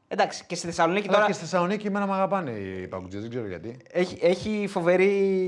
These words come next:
Speaker 1: έχεις φοβερή ιστορία με ταξιτζή σήμερα, ε, παοκτζή.
Speaker 2: Εντάξει, ε,
Speaker 1: Ναι.
Speaker 2: πα-, πιάνεις την κουβέντα για τον παοκ και σε,
Speaker 1: Ναι.
Speaker 2: έχεις, σε, νομίζεις ότι διαδρομή είναι ένα, ένα λεπτό. Αλήθεια σου λέω.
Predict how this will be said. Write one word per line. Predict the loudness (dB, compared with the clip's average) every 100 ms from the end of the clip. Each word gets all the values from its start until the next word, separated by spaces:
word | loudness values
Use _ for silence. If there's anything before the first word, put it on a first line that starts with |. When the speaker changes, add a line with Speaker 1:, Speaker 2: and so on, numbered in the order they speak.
| -2 -2
Speaker 1:
έχεις | -2 0
φοβερή | 0 2
ιστορία | 4 4 4
με |
ταξιτζή | 2 -2 -4 -4
σήμερα, | -2 -4 -4
ε, | -6 -8
παοκτζή. | -4 -4 -2 -4 -4 -8
Speaker 2:
Εντάξει, | -8 -8 -12 -10
ε, |
Speaker 1:
Ναι. | -6 -4 -4 -4 -6 -10 -14 -12
Speaker 2:
πα-, | -6 -6 -8 -18 -20 -20 -20 -20 -6
πιάνεις | -2 -2 -2
την | -4
κουβέντα | -2 0
για | 0
τον | -2 2
παοκ | 2 2
και | -6
σε, | -6
Speaker 1:
Ναι. | -6 -8 -14 -10
Speaker 2:
έχεις, | -10 -8
σε, | -6
νομίζεις | -2 0 -2 -4
ότι | -2 0 2 2
διαδρομή | 2 2 -2
είναι | -4 -4
ένα, | -4 -2
ένα | -2
λεπτό. | -4 -6 -12 _ _ _ _ _ _ _ _ _ _
Αλήθεια | -12 -12 -12
σου | -20
λέω. | -20